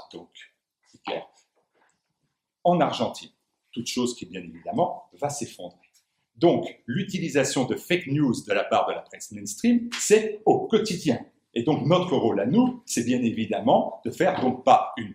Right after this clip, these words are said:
propagande, mais donc bien et bel et bien une contre-propagande, c'est-à-dire rétablir les faits, rétablir la vérité.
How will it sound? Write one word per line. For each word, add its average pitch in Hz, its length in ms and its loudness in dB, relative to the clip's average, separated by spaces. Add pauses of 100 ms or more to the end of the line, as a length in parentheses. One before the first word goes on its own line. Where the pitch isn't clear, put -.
propagande, 190 760 2 (220)
mais 220 140 0
donc 151 260 0
bien 156 320 2
et 110 80 -2
bel 135 240 2
et 101 60 -6
bien 202 180 0 (140)
une 143 280 2 (140)
contre-propagande, 180 1080 2
c'est-à-dire 151 520 -4 (220)
rétablir 127 640 0
les 101 120 -8
faits, 170 460 0 (480)
rétablir 131 720 0 (140)
la 127 80 0
vérité. - 320 -6